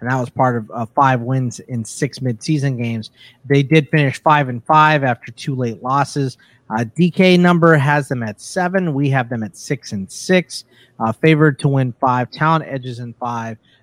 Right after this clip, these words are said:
Missouri's a good team, but another team that is gonna suffer from a tough S E C schedule, right, Nick?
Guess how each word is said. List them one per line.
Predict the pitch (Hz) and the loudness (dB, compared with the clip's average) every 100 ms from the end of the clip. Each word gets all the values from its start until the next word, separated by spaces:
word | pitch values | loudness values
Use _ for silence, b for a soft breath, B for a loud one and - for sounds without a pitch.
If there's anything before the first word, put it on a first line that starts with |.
| _ | _
Missouri's | 120 151 170 143 | -2 2 4 2
a | |
good | 139 151 - | 0 -2 0
team, | 175 156 127 | 2 2 2
but | 123 117 _ _ _ _ | 0 -2 _ _ _ _
another | 117 139 143 131 | -4 0 0 -2
team | - 143 135 | -2 -2 -2
that | 123 120 | -2 -4
is | 113 117 - | -6 -10 -8
gonna | 131 120 | -6 -4
suffer | 135 123 120 | -4 -6 -8
from | - 117 | -8 -8
a | 110 | -6
tough | 131 117 | -6 -4
S | 113 - | -6 -8
E | 117 | -10
C | - 107 | -10 -10
schedule, | - 107 - | -10 -10 -10
right, | 90 107 208 | -10 -10 -8
Nick? | 117 | -10